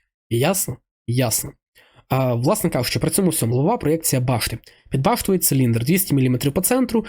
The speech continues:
там двісті плюс по краях, включно зі словом рикошет там в деяких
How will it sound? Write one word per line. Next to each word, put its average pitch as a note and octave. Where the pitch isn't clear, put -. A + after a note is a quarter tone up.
там B2+
двісті F3
плюс F#3+
по -
краях, C#3+
включно D#3+
зі B2+
словом D3+
рикошет -
там A#2
в C3
деяких C#3